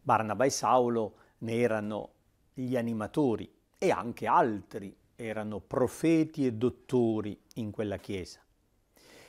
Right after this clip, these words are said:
Ad Antiochia maturò l'idea di iniziare la missione alle genti e mandarono proprio Barnaba e Saulo in avanscoperta.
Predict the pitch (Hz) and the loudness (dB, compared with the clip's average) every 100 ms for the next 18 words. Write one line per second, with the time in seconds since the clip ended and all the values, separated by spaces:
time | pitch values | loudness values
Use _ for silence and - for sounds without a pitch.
0 | - - 196 254 240 269 247 - 202 - | -10 -2 2 2 4 2 2 2 2 0
1 | - 180 247 240 - 208 135 101 - 202 | -4 0 0 0 -2 0 2 0 -4 -4
2 | 214 214 131 117 120 131 135 131 143 - | -2 0 2 2 2 0 -4 -4 -4 0
3 | 247 247 202 - 127 113 131 131 123 180 | 0 2 0 -2 -2 -2 0 -2 0 -2
4 | 202 - 139 113 117 120 110 104 101 90 | -4 -4 -2 0 0 -4 -6 -6 -6 -10
5 | 90 90 - _ _ _ _ _ _ - | -12 -16 -20 _ _ _ _ _ _ -14
6 | - 226 311 190 139 214 151 107 147 - | -2 0 2 2 2 2 -2 2 0 0
7 | 117 107 151 120 107 101 95 98 214 190 | -2 4 4 2 -6 -6 -6 -6 -4 -6
8 | - 78 82 214 - 254 170 113 107 - | -2 -2 -2 -6 -6 -2 -2 -4 -6 -10
9 | 104 - - - - | -12 -12 -18 -20 -20